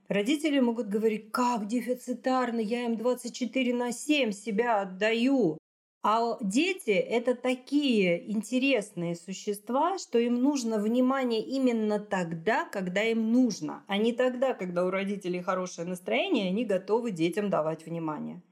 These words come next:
Поэтому с точки зрения детей внимание — это их способ жизни. Это как вот электрический ток для всех наших приборов. А с точки зрения взрослых, внимание — это уже такой социально-психологический акт.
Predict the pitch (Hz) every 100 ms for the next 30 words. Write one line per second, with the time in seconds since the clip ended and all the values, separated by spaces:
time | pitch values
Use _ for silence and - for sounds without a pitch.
0 | - 233 285 285 277 269 - - - -
1 | 262 - 240 226 247 226 214 202 214 302
2 | 370 277 202 202 254 302 226 196 208 208
3 | 214 208 - 233 240 208 175 160 214 190
4 | 151 - - 202 208 220 220 208 226 226
5 | - 226 - - - 208 247 285 - 175
6 | 170 - 214 180 180 - - 202 175 170
7 | 151 160 _ _ - 202 285 302 - 277
8 | 233 269 285 262 233 220 220 202 196 240
9 | 370 - 233 208 202 214 220 311 349 226
10 | 208 240 247 247 240 233 226 233 269 262
11 | 220 202 240 262 247 214 - 214 - 208
12 | 214 185 226 208 190 - 175 208 170 -
13 | _